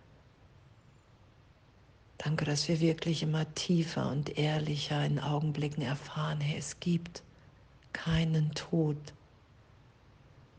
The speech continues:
In der Gegenwart Gottes, in unserem wirklichen Selbst,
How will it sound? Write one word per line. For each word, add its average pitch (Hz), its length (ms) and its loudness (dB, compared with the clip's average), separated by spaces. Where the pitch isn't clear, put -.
In 156 120 0
der 156 120 2
Gegenwart 156 640 2
Gottes, 160 800 -2
in - 80 0
unserem 160 460 6
wirklichen 170 720 2
Selbst, 160 720 0